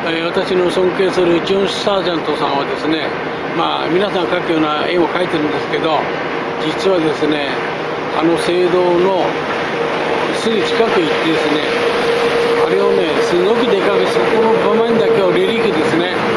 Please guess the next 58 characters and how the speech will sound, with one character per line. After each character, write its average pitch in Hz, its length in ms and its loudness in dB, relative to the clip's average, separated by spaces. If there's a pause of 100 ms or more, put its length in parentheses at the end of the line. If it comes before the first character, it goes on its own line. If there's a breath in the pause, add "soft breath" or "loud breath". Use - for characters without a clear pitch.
(540)
大 185 80 2
理 214 80 0
石 196 200 0
の 185 120 2
レ 180 160 2
リ 214 60 -2 (120)
ー 208 60 0
フ 202 120 2
の 180 60 2
場 180 60 0
面 196 200 2
だ 185 80 0
け 160 160 -2
を 151 60 0
ね、 147 180 0 (640)
あ 135 100 -2
の、 139 120 0 (520)
描 175 120 0
い - 20 0
て 170 100 0
る 151 120 0
ん 139 60 -4
で 135 100 -4
す 127 100 -4
よ 131 60 -4
ね。 143 100 -4
私 143 320 -4
は 156 80 -2
そ 160 100 -4
れ 151 80 -4
も 160 120 -2
ね、 156 140 -2
感 151 200 -4
動 156 80 -2
し 151 100 -8
ま 160 120 -2
し 156 80 -8
た 151 80 -6
ね。 156 160 -4 (1600)
後 175 200 -2
で 156 80 0
ま 143 120 0
た 151 280 -2 (200)
近 185 120 -2
く 151 80 -2
行 - 0 -
っ 143 120 -4
た 156 60 -4
ら 143 80 -2
お - 20 -2 (360)
連 156 80 0
れ 151 40 -4
し 156 80 -2
ま 156 120 0
す 151 100 -6
け 135 60 -2
ど - 160 -4
ね。 151 140 -4